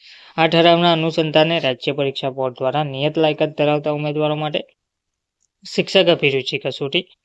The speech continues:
ઉચ્ચતર માધ્યમિકનું જાહેરનામું પાંચ બે બે હજાર છવ્વીસના રોજ પ્રસિદ્ધ કરવામાં આવેલ છે અને ઉમેદવારો નીચેની વિગતો જે છે તે વિગતો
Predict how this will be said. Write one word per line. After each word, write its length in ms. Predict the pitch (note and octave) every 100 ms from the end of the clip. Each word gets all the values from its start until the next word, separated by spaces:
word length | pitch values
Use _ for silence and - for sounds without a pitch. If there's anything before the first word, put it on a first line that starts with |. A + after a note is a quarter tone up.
| _ _ _
ઉચ્ચતર 440 | F3 - G3 G3 G3
માધ્યમિકનું 1200 | D3+ C#3 - D#3 C#3+ D3 _ _ _ _ E3 E3
જાહેરનામું 600 | D#3 C3+ D3+ C#3+ C3+ D3+
પાંચ 280 | - D#3 D#3
બે 140 | D#3+ D#3
બે 160 | D3
હજાર 260 | C3+ C#3 C3
છવ્વીસના 760 | - D3+ C#3+ D#3 E3+ E3+ D#3 C#3
રોજ 180 | C#3 D3
પ્રસિદ્ધ 360 | D3 B2+ D3 -
કરવામાં 400 | C3+ C3 C3 B2+
આવેલ 200 | C#3 D3+
છે 160 | D3 - _ - - _
અને 160 | E3+
ઉમેદવારો 500 | F3 E3+ F3+ F3+ F3+ F3+
નીચેની 500 | D3+ C#3 E3 D#3+ D3+
વિગતો 380 | D3 C#3+ C#3 D3
જે 180 | C#3 C#3+
છે 200 | - D3+ - _ _ _ _ _ _ _ _ _ _ _
તે 80 | F3
વિગતો 400 | E3 D3+ D3 D#3